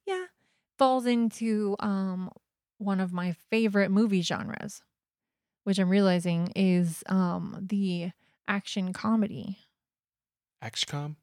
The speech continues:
Speaker 1: Mm-hmm. Or
Speaker 2: As
Speaker 1: the
Speaker 2: it's usually named?
Speaker 1: comedy action.
Speaker 2: Comedy action?
Speaker 1: Comedy action
Speaker 2: That
Speaker 1: movie.
Speaker 2: sounds like you're giving someone a medal, but you're also reprimanding them.
Speaker 1: Oh, it also sort of sounds like a medical procedure.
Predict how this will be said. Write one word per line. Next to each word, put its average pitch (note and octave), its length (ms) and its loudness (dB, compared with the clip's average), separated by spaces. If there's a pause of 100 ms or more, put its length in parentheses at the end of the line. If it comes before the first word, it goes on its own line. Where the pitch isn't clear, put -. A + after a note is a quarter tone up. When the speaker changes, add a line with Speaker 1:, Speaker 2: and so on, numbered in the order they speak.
(120)
Speaker 1:
Mm-hmm. G#3 420 2 (680)
Or G3+ 80 6
Speaker 2:
As F#3+ 80 4
Speaker 1:
the F#3+ 120 6 (220)
Speaker 2:
it's A#2 100 -4
usually A#2 320 0
named? A#2 360 -4 (880)
Speaker 1:
comedy G3 600 4 (1300)
action. F#3 720 -2 (280)
Speaker 2:
Comedy G2+ 360 -4
action? A2 300 -4
Speaker 1:
Comedy F#3+ 300 6
action F3+ 360 0
Speaker 2:
That F3+ 80 2
Speaker 1:
movie. A#2+ 100 2
Speaker 2:
sounds C3+ 260 2
like A2+ 140 0
you're A2 120 -2
giving G#2+ 240 0
someone G2+ 580 -2
a G#2 220 0
medal, G2 720 -2 (440)
but G#2+ 260 -4
you're G#2 160 -4
also G2+ 360 0
reprimanding F#2 720 -6
them. F2+ 100 -12
Speaker 1:
Oh, G3 200 2
it F#3+ 100 0
also G3 220 -4
sort F3+ 220 -4
of E3 60 -6
sounds E3+ 200 -4
like E3+ 140 -8
a E3+ 40 -6
medical E3+ 340 -4
procedure. G#3+ 500 -8